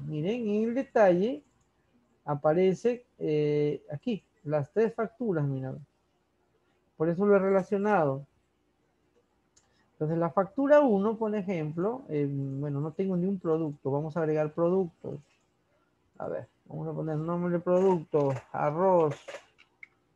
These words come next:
unidad de venta, kilo, tres soles, cincuenta. Azúcar, kilo, dos cincuenta.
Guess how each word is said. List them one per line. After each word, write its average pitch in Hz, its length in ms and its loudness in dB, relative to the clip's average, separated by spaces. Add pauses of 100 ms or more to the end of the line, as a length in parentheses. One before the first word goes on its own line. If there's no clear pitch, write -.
(420)
unidad 170 340 -2
de 180 120 2
venta, 175 460 -2
kilo, 151 680 -4 (1300)
tres 170 300 0
soles, 139 600 -4 (140)
cincuenta. 143 840 -6 (1000)
Azúcar, 151 920 -6 (1040)
kilo, 143 600 0 (1400)
dos 170 240 -2
cincuenta. 151 720 -4